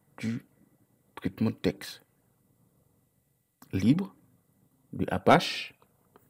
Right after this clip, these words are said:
donc c'est libre quoi. Vous pouvez faire du dessin, pas mal de choses avec classeur, donc c'est tout ce qui est référence à Excel, présentation, donc, euh, PowerPoint,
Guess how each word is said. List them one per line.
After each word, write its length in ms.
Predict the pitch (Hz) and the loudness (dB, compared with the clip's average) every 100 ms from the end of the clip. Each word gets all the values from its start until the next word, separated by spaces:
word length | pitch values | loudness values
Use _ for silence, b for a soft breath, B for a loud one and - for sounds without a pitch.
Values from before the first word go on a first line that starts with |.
| _ _ | _ _
donc 120 | - | -6
c'est 120 | - | 0
libre 220 | 87 147 - | 2 2 2
quoi. 240 | 90 - _ b b b b b b b _ _ | -2 -2 _ b b b b b b b _ _
Vous 80 | - | -6
pouvez 120 | 87 | -2
faire 140 | - | 0
du 120 | 85 - | 0 -2
dessin, 420 | 87 - 87 92 | -6 2 4 2
pas 140 | - | 0
mal 140 | 92 85 | -2 -2
de 80 | |
choses 460 | 71 - 90 107 - _ _ _ _ _ _ _ _ _ - | -6 -6 -6 -6 -12 _ _ _ _ _ _ _ _ _ -6
avec 320 | 92 92 - _ _ _ - | -4 -6 -12 _ _ _ -4
classeur, 380 | 92 - 117 | -2 0 0
donc 120 | 117 - - | 0 -4 -6
c'est 100 | 87 | -6
tout 200 | - - | -6 -12
ce 100 | - | -14
qui 220 | - - | -10 -8
est 40 | |
référence 460 | - - 95 104 - | -6 -4 -2 -2 0
à 140 | 87 | -2
Excel, 480 | - 92 - 117 165 - _ b b b b b b b b _ _ _ _ | -2 -6 2 2 2 -4 _ b b b b b b b b _ _ _ _
présentation, 560 | - 98 101 87 - 123 | -4 -2 0 -2 0 0
donc, 300 | 104 90 - | 0 -2 -6
euh, 200 | 71 78 - - | -8 -8 -10 -8
PowerPoint, 540 | 85 82 - 104 120 | -2 -2 0 0 0